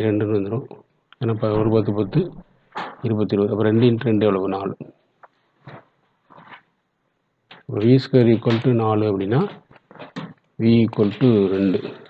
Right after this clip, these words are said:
meter by வினாடி அல்லது meter per second.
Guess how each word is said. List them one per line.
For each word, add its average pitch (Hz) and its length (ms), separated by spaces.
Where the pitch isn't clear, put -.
meter 110 420
by 110 180
வினாடி 95 420
அல்லது 113 240
meter 110 180
per 107 140
second. 98 240